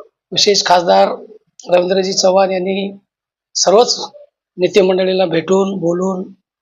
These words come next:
आणि सर्वांचं सहकार्य घेऊन आज ही बैठक खेळीमेळीच्या वातावरणात पार, पार पडत असताना त्यांनी उपाध्यक्ष पदाचं बहुमान माझ्यासारख्या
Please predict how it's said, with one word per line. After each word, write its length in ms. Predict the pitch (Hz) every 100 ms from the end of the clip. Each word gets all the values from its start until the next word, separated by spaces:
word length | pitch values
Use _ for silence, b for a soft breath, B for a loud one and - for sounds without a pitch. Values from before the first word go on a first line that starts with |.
| _ _ _ -
आणि 80 | 151
सर्वांचं 360 | 190 196 190
सहकार्य 440 | 196 196 180 196 185
घेऊन 260 | 165 170
आज 320 | 170 185 165 -
ही 420 | 190 180 156 185 175
बैठक 260 | 175 220 185 - - -
खेळीमेळीच्या 520 | 180 185 190 185 190
वातावरणात 420 | 180 180 180 185
पार, 240 | 185 185 185 - 240 - - 208 _ _
पार 160 | 196 202 196 - B B -
पडत 140 | 180 190
असताना 440 | 180 - 208 - - - _ _ _ _ _ _ - _ _ _ -
त्यांनी 180 | 185
उपाध्यक्ष 440 | 190 175 190 185 -
पदाचं 600 | 196 180 185 190 202 190 - - - _ _ _
बहुमान 400 | 160 165 185 196 160 - - _ _ _ _ _ _ _ -
माझ्यासारख्या 840 | 170 185 180 185 196 190 180 -